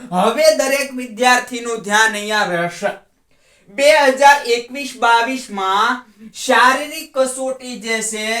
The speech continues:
એનું મેરિટ કંઈક આ રીતે બનતું હતું. કઈ રીતે? તો કે પી એસ આઈ ગણો તો પી એસ આઈ ના પચાસ માર્ક્સ રનિંગના, દોડના,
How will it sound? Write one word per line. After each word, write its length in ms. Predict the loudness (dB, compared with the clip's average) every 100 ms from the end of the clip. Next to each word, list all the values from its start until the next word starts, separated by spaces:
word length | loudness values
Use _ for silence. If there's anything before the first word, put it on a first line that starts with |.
| -8 -12 _ -12
એનું 580 | -8 -6 -6 -8 -8 -6
મેરિટ 760 | -4 -2 0 0 -2 -6 -10
કંઈક 240 | -10 -10 -10 -4
આ 200 | 0 2
રીતે 380 | 0 -8 -6 -2
બનતું 460 | 2 0 0 -8
હતું. 200 | -10 -14 -4
કઈ 280 | 0 0 0
રીતે? 320 | -6 -12 -10 -12 -14 -20 _
તો 160 | -6 -6
કે 200 | -6 -10 -10
પી 220 | -14 -8
એસ 220 | -6 -4 -4
આઈ 200 | -4 -4
ગણો 460 | -4 -4 -6 -6
તો 260 | -8 -8 -10
પી 280 | -10 -12 -8
એસ 280 | -6 -4 -4
આઈ 180 | -4
ના 140 | -4 -4
પચાસ 640 | -2 -2 0 2 2 -2
માર્ક્સ 460 | -2 0 0 0 -4
રનિંગના, 720 | -2 -2 -2 -4 -6 -6 -8 -14 -20 -18
દોડના, 760 | -2 6 6 6 2 -2 -6